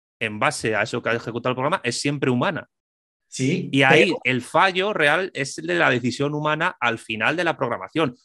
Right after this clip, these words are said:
Speaker 1: con lo cual me lleva a una cosa que, que
Speaker 2: No, pero el problema es ese, Santi, porque el problema es que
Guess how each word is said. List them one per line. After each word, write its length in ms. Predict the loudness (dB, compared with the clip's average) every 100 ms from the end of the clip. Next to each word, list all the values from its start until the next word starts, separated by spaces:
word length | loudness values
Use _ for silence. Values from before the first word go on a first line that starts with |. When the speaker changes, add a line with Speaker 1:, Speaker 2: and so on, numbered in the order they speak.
| _
Speaker 1:
con 140 | 0
lo 120 | 0
cual 200 | 2 2
me 120 | 2 0
lleva 280 | 2 2 0
a 80 | -2
una 160 | 0 -2
cosa 220 | -2 -4
que, 300 | 0 -2 -4 -12
que 200 | -2 2
Speaker 2:
No, 180 | 4 4
pero 140 | 4
el 80 | 4
problema 320 | 4 4 4
es 120 | 2 2
ese, 220 | 0 0
Santi, 340 | -2 -2 -2
porque 680 | -2 -2 0 0 0 -4 -10 _
el 120 | -4
problema 280 | 0 0 0
es 80 | -2
que 480 | -2 -2 -4 -10